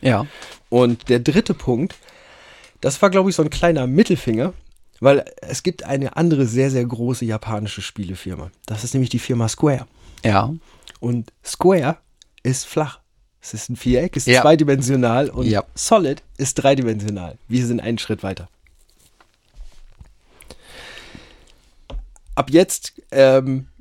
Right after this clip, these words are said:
Speaker 2: ist auch die Handlung nicht mehr in zwei Absätzen aus der Wikipedia zu erklären. Also ab jetzt hat jedes Spiel dann eine Wikipedia-Seite und man liest <laughs> lange an der eigentlichen Story mit, wer Doppel-, Triple-, Quadruple und so weiter Agent ist.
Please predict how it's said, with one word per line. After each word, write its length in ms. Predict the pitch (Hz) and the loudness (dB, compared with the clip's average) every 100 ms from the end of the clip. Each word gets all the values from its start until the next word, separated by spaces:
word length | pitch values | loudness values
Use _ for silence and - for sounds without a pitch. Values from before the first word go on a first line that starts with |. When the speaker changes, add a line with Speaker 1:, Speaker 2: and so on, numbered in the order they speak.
| - | -2
Speaker 2:
ist 160 | 156 139 | 0 0
auch 120 | 147 | 0
die 140 | 139 | -2
Handlung 380 | 117 170 160 151 | 0 0 0 2
nicht 200 | 147 156 | 2 4
mehr 140 | 160 139 | 2 2
in 100 | 147 | 0
zwei 300 | - 135 131 | 2 2 2
Absätzen 420 | - 135 - 127 | 0 -2 -2 -4
aus 140 | 113 | -2
der 160 | - 117 | -2 -2
Wikipedia 560 | 123 123 131 127 113 | 0 -2 0 0 0
zu 140 | - 110 | 0 -2
erklären. 520 | 90 - 104 76 85 | -4 -6 -8 -8 -8
Also 220 | 107 110 | -6 -4
ab 120 | 107 | -2
jetzt 360 | 127 147 - - | 0 0 -2 -6
hat 160 | 131 - | -6 -2
jedes 320 | 127 135 120 | 0 2 0
Spiel 320 | - 151 156 | -2 2 4
dann 160 | 139 123 | 4 2
eine 240 | 135 117 | 0 0
Wikipedia-Seite 1120 | 127 139 131 147 135 117 110 120 139 160 185 | -2 -2 0 0 2 0 0 2 2 2 0
und 220 | - 131 117 | 0 -2 -2
man 140 | 127 | -4
liest 400 | 120 135 - - - - | -2 -6 -8 -14 -20 -4
<laughs> 160 | 120 | -2
lange 540 | 131 135 143 151 156 123 | 2 4 4 4 0 0
an 140 | 135 | 0
der 140 | 127 117 | 0 2
eigentlichen 500 | 123 123 113 117 123 | 0 -2 -2 -4 -4
Story 640 | - - 139 147 156 170 | -6 2 4 6 6 4
mit, 240 | 135 135 131 - - _ | 2 -2 -4 -18 -20 _
wer 300 | 107 107 147 | -6 2 4
Doppel-, 440 | 151 170 175 214 202 - | 6 4 4 0 -2 -8
Triple-, 460 | - 196 240 233 | 2 2 4 0
Quadruple 640 | 190 - 180 180 220 233 151 | 0 2 2 4 2 4 2
und 140 | 151 | 2
so 120 | 143 | 2
weiter 300 | 143 147 120 | 4 4 2
Agent 360 | 113 113 113 - | 0 2 0 -2
ist. 220 | 160 - | -6 -8